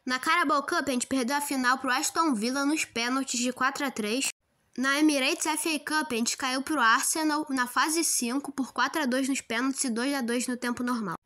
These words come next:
E a gente conseguiu chegar na final da Champions League contra o Real Madrid. Para chegar lá, a gente passou de dois a zero pelo Benfica. Nas quartas de final, a gente passou pelo Sevilla de seis a um no agregado.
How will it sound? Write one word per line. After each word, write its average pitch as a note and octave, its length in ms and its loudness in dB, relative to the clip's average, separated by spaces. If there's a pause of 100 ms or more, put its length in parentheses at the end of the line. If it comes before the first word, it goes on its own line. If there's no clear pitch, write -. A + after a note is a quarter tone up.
(360)
E B3+ 100 -2
a B3+ 40 2
gente D4 220 0
conseguiu D4+ 360 2
chegar C#4 320 0
na D4+ 120 2
final D4 400 4
da E4+ 120 0
Champions D#4+ 380 0
League A#3 320 0
contra C4+ 320 -2
o - 20 2
Real B3+ 200 2
Madrid. C4 480 2 (120)
Para C#4+ 200 0
chegar D4 320 2
lá, D4 140 4
a - 20 2
gente C4 160 0
passou B3+ 280 -2
de A#3+ 120 -2
dois B3+ 180 -2
a E4 60 0
zero C#4 260 0
pelo C#4 220 -2
Benfica. B3 600 -4 (320)
Nas B3+ 200 0
quartas E4+ 280 2
de D4+ 80 0
final, D4 200 2
a - 40 6
gente C#4 120 -2
passou C4 280 0
pelo C#4 200 -2
Sevilla C#4 580 0
de B3 80 0
seis D#4 340 0
a D4 60 2
um D4+ 80 2
no D4 60 0
agregado. A#3+ 500 0